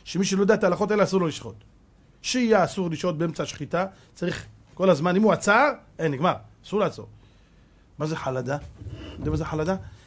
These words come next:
אם הוא מכניס את הסכין מתחת לס-, לצמר, ולא רואים את הסכין, זה נקרא חלדה, זה שחיטה פסולה. זאת אומרת, חלדה זה משהו שמסתיר. חול-, ח-, אה, חלודה, זה מסתיר את ה-,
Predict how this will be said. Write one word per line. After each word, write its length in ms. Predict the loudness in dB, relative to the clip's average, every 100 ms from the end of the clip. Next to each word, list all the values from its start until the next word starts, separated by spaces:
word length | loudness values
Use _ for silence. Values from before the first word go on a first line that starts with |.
| _
אם 80 | 0
הוא 80 | 0
מכניס 320 | 0 -4 -4
את 80 | -4
הסכין 640 | -4 -6 -10 -8 -4 -4
מתחת 400 | -2 -4 -6 -6
לס-, 200 | -8 -6
לצמר, 720 | -6 -6 -10 -6 -4 0 0 -2 -4
ולא 200 | 2 4
רואים 200 | 4 0
את 80 |
הסכין, 460 | -6 -10 -4 -4 -2
זה 80 | -4
נקרא 180 | -4 -6
חלדה, 280 | -4 -4
זה 80 | -4
שחיטה 200 | -6 -8
פסולה. 240 | -6 -6 -8 -12 _ _ _ _ _ _ -20 -18 -10
זאת 140 | -2
אומרת, 240 | 0 0
חלדה 360 | 0 0 4 2
זה 120 | 2
משהו 200 | -2 -2
שמסתיר. 460 | 0 0 0 -4 -4
חול-, 340 | -2 -2 -2
ח-, 400 | -8 -10 -10 -12 -14 -18 -14
אה, 60 | -12 -12 -12 -14 -16 -20 -20 -20 -20 -14
חלודה, 540 | -6 -2 4 6 6 2 -6 -20 -20 -20 -8
זה 140 | 0
מסתיר 300 | 0 0 -2
את 100 | 2
ה-, 280 | 2 4 0